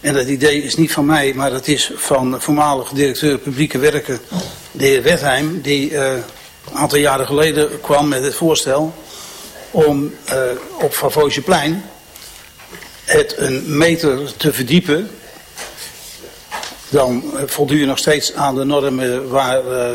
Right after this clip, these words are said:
het, eh, waar het hoogheemraadschap, eh, geen bezwaar tegen kan hebben. Een meter te verdiepen en daar een laag bovenop dus dan krijg je twee parkeerlagen in plaats van één parkeerlaag. Gewoon open, dus geen garage of wat dan ook.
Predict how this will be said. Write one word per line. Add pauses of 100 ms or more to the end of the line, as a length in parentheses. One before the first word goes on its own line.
(420)
het,
eh, (100)
waar
het
hoogheemraadschap,
eh, (640)
geen
bezwaar
tegen
kan
hebben.
Een
meter
te
verdiepen
en
daar
een (440)
laag
bovenop (540)
dus
dan
krijg
je (100)
twee
parkeerlagen
in
plaats
van
één
parkeerlaag. (320)
Gewoon
open,
dus
geen
garage
of
wat
dan
ook.